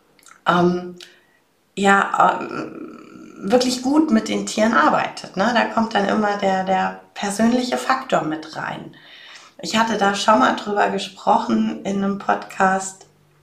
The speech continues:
ähm, dass am Tag meiner Abschlussprüfung, die war, äh, vor Ort, am Tag meiner Abschlussprüfung, bevor wir ins Gebäude rein sind,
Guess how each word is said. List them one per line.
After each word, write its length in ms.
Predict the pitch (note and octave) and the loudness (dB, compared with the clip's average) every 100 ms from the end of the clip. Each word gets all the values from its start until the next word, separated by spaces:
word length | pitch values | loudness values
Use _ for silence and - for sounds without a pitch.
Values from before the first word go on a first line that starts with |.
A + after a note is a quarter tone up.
| _ _ _ _ _ - - | _ _ _ _ _ -16 -4
ähm, 320 | E3+ F3 F3 | -2 -2 -2
dass 260 | F#3+ F#3 - - - - - _ G3 | -4 -4 -8 -18 -20 -20 -20 _ 0
am 120 | G3+ G#3 | 0 -2
Tag 480 | - - B3+ D#4 - | -6 -2 0 -2 0
meiner 460 | A#3 C#4+ D#4 D4 - | 2 4 4 2 2
Abschlussprüfung, 1200 | - - F#3+ F3+ - - F3 - D#3+ D#3+ D#3 - _ _ - | 0 -4 -6 -6 -6 -2 -2 -2 -6 -4 -6 -10 _ _ -14
die 180 | - F#3 | -10 2
war, 400 | F#3+ F#3+ G3 G3 - - - _ _ F#3+ | 4 6 4 -2 -12 -20 -20 _ _ -2
äh, 320 | F3+ F3+ F3 F3 | 0 0 -2 -8
vor 380 | - - F#3 F3 | -12 4 4 6
Ort, 400 | F3+ A3 - - - _ _ - _ _ _ _ | 6 4 2 -6 -20 _ _ -20 _ _ _ _
am 180 | G3 G#3 | -2 -2
Tag 380 | - A#3 - A3 | 0 0 0 2
meiner 400 | A#3+ D#4+ D#4+ - | 4 4 4 2
Abschlussprüfung, 800 | - - G3 - - F3+ G3 G3+ | 0 -4 -10 -8 -8 -6 -4 -4
bevor 440 | A3 - - E4+ | -4 0 4 4
wir 160 | C#4+ B3 | 4 -2
ins 180 | A#3+ | -4
Gebäude 480 | - - F#3+ G3 F#3+ | -6 -4 0 0 0
rein 300 | F#3 G3 A#3 | 0 0 0
sind, 300 | G#3+ G#3 A3 | -2 -2 -4